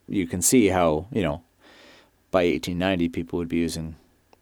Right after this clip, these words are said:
the phrase, if indeed that's where it came from. So that, you know,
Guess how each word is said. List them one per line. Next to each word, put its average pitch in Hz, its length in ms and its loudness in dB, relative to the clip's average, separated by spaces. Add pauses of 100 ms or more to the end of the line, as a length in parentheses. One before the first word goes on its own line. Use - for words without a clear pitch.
the - 60 -8
phrase, 76 440 2
if 98 160 0
indeed 87 260 -2
that's 78 240 -4
where - 120 -8
it - 100 -12
came 92 180 -4
from. - 200 -14 (500)
So 110 160 -2
that, 110 200 2 (100)
you 151 100 4
know, 80 200 -2